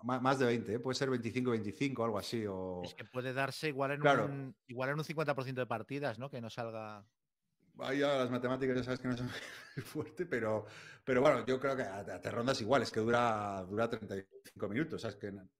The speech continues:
Speaker 1: no dura nada, sobre todo si ya sabes jugar, es pim pam pum. Pero bueno, eh, curioso. Y, y bueno, yo creo que es un, un gran acierto de G M T. Eh, a ver, eh,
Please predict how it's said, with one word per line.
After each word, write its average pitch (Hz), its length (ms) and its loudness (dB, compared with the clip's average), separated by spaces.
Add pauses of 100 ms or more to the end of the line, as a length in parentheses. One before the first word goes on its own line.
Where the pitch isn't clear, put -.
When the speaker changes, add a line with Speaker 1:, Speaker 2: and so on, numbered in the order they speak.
(540)
Speaker 1:
no 120 100 -6
dura 117 160 2
nada, 123 220 2
sobre 101 200 -4
todo 110 140 -2
si 107 140 -6
ya 104 80 -2
sabes 110 240 -4
jugar, 120 480 -2
es 101 120 -8
pim 113 200 -8
pam 95 180 -6
pum. 123 180 -2 (720)
Pero 104 200 -2
bueno, 107 340 0
eh, 101 240 -4
curioso. 110 480 -4
Y, 113 440 0
y 117 40 -4
bueno, 160 220 4
yo 190 120 2
creo 175 100 2
que 160 60 -4
es 156 140 -4
un, 160 100 -2
un 143 340 -4
gran 143 140 2
acierto 143 400 0
de 110 80 0
G - 120 -10
M 131 160 -2
T. 156 420 -6 (420)
Eh, 98 920 -4 (220)
a 98 120 -6
ver, 120 220 2
eh, 101 680 -6